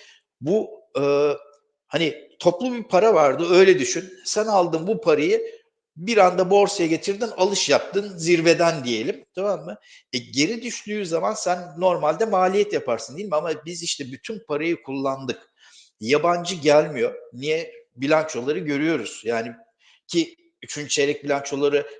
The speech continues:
bankalarda acaba ikinci çeyrek marjlar dip yaptı mı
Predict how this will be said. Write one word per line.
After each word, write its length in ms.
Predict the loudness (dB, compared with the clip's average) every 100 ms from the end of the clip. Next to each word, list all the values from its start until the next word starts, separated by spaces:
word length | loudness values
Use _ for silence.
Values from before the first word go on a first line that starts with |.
| _
bankalarda 760 | 2 2 0 -2 2 2 0
acaba 320 | -4 -2 -2
ikinci 560 | -2 -4 -12 -12 -10 -8
çeyrek 340 | -2 -2 -2 -6 -18 _
marjlar 600 | -8 -2 -2 0 -2 -2 -6
dip 180 | -6
yaptı 420 | 0 0 0 -2 0
mı 180 | 0